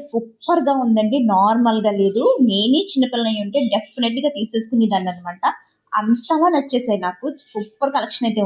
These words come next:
ఉంది. బ్రైడల్ సారీస్ కలెక్షన్ అయితే అద్దిరిపోయింది. Up to ఫిఫ్టీ పర్సెంట్ ఆఫ్ అయితే ఇస్తున్నారు. షేప్ వేర్ అయితే అన్ని సైజెస్ లో అవైలబుల్ ఉంది.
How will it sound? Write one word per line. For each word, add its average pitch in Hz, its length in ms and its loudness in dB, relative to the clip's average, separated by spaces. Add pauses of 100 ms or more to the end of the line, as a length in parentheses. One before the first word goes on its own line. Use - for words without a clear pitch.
ఉంది. 185 220 -2 (1000)
బ్రైడల్ 240 380 2
సారీస్ 330 380 2
కలెక్షన్ 359 320 0
అయితే 254 160 0 (140)
అద్దిరిపోయింది. 202 760 0 (440)
Up - 180 -8
to 427 80 4 (140)
ఫిఫ్టీ 285 300 0 (120)
పర్సెంట్ 262 320 2 (200)
ఆఫ్ 220 180 0
అయితే 262 220 0
ఇస్తున్నారు. 196 520 -2 (840)
షేప్ 330 320 -2
వేర్ 359 200 2
అయితే 269 200 0 (140)
అన్ని 269 280 4
సైజెస్ 262 360 0
లో 254 60 2 (140)
అవైలబుల్ 196 440 0 (100)
ఉంది. 185 200 -4